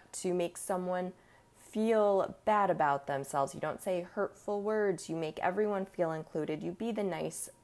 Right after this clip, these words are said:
sweet kid. But then I also say, "If anyone's hurting your feelings, bullying you, being mean, let me know." I do th-, all that, and they always get so mad. Um,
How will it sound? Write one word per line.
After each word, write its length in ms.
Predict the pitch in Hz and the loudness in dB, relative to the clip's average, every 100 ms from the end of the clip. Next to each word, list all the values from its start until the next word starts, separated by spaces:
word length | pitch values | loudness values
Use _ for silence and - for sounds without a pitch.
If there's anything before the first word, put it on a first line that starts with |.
| _ - | _ -20
sweet 300 | - 170 160 | -2 -2 0
kid. 340 | 175 151 143 | -2 0 -2
But 140 | - - | -6 -4
then 120 | 147 | -4
I 100 | 147 | -2
also 260 | 151 143 | -4 -4
say, 200 | 147 147 | -6 -2
"If 120 | 143 - | 0 0
anyone's 480 | - - 165 180 | 0 0 0 -2
hurting 460 | - 180 175 175 - - | -2 0 0 -2 -6 0
your 180 | 185 240 | 6 6
feelings, 460 | - 151 - - - | 4 -2 -2 -6 -10
bullying 400 | 160 202 208 165 | 2 6 6 4
you, 220 | 131 - | -4 -6
being 300 | - 175 180 | -6 -4 0
mean, 320 | 220 208 156 | 2 2 -2
let 200 | - - | -4 -4
me 160 | 165 175 | -2 0
know." 360 | 190 208 160 - - - - | 2 2 2 0 -12 -20 -2
I 120 | - | 0
do 220 | 202 226 | 2 2
th-, 80 | 202 - | 2 4
all 160 | 160 | 4
that, 300 | - - - | 4 2 0
and 200 | - - - | -2 -6 -4
they 200 | 190 165 | 2 4
always 400 | 156 165 156 - - | 4 4 0 -2 -10
get 280 | - - - | -6 -6 -4
so 180 | - 208 | 0 2
mad. 340 | 147 143 135 - - - - - | 2 2 0 -2 -16 -20 -12 -2
Um, 480 | 170 165 156 143 | 0 2 0 -4